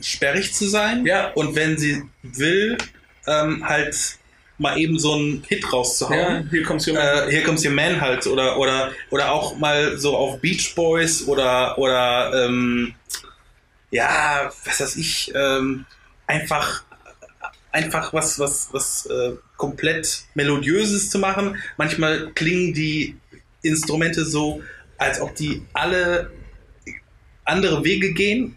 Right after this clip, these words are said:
Speaker 1: aber irgendwie harmonisch.
Speaker 2: Ja.
Speaker 1: Also,
Speaker 2: Ja.
Speaker 1: so, so kam mir, also,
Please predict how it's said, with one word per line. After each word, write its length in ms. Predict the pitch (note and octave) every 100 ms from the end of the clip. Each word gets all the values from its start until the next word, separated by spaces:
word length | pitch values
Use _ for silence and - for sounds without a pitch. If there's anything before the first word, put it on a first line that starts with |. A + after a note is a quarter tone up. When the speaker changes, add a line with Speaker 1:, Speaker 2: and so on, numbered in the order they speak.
| -
Speaker 1:
aber 420 | C3+ C#3+ - - _ -
irgendwie 440 | F3+ G#3 G3 F3+
harmonisch. 800 | - F3+ E3+ G#3 C3 F#2+ - -
Speaker 2:
Ja. 160 | - C#4
Speaker 1:
Also, 380 | C#3+ C3+ - - - - -
Speaker 2:
Ja. 200 | G3+ D#3+
Speaker 1:
so, 280 | C#3+ D#3+ D#3+
so 240 | C#3+ E3 E3
kam 240 | - F#3
mir, 120 | F#3
also, 260 | C#3 D3 D3+